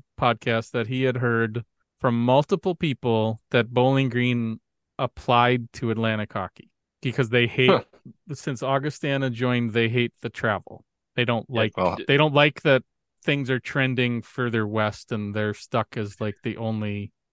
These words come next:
Speaker 1: the furthest east team.
Speaker 2: Okay.
Speaker 1: Uh, and,
Speaker 2: The Cape
Speaker 1: and he
Speaker 2: and
Speaker 1: went to
Speaker 2: Happy
Speaker 1: Bowling
Speaker 2: Trails.
Speaker 1: Green.
Speaker 2: <laughs>
Speaker 1: Yeah. And he went to Bowling Green and asked, uh, some guys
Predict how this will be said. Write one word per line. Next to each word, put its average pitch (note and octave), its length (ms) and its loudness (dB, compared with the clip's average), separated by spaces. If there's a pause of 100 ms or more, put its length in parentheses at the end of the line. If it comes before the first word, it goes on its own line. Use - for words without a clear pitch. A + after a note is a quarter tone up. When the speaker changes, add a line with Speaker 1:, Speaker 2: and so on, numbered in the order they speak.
(120)
Speaker 1:
the B2 80 -4
furthest A#2 400 -6
east A2 260 -10
team. - 200 -14 (1120)
Speaker 2:
Okay. E2 160 -4
Speaker 1:
Uh, G2+ 420 0 (220)
and, B2+ 300 0
Speaker 2:
The A#2+ 120 -2
Cape G2 160 4
Speaker 1:
and C3 120 2
he F#3 200 4
Speaker 2:
and E3 100 2
Speaker 1:
went F#3 200 4
to G3+ 60 2
Speaker 2:
Happy D#3+ 120 2
Speaker 1:
Bowling C#3+ 140 6
Speaker 2:
Trails. A2+ 560 4 (100)
Speaker 1:
Green. D3 300 2 (200)
Speaker 2:
<laughs> - 80 0
Speaker 1:
Yeah. C3+ 160 2 (380)
And C#3+ 140 -2
he E3 140 0
went F3+ 280 0
to F3+ 100 0
Bowling C3 360 0
Green A#2+ 340 -4
and A#2 360 -6
asked, C3 680 -2 (340)
uh, G#2+ 540 -2 (440)
some B2+ 280 -6
guys A#2 720 -2